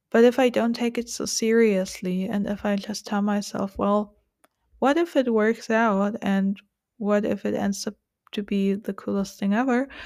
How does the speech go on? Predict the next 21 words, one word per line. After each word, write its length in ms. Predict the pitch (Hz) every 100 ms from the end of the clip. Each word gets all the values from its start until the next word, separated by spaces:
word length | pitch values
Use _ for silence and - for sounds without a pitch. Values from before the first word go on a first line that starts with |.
| - - - -
Um, 360 | 226 220 214 208
that 320 | 214 233 240
helps 400 | 240 226 233 -
me 140 | 240 226
to 120 | 226
take 300 | - 208 202
inspired 600 | 208 - - 208 208 208
action 640 | 214 196 - - 202 196 -
into 340 | 208 208 - 208
the 140 | 196
direction 640 | 202 196 185 190 - 196
of 220 | 196 190 -
my 180 | 185
goal. 480 | 196 302 277 196 196 - - - -
Because 320 | - 233 240 226
since 220 | 226 220
I 120 | 226
started 460 | - 214 214 208 -
ballet, 420 | 202 226 247 214
I 100 | 202
am 340 | 202 196 220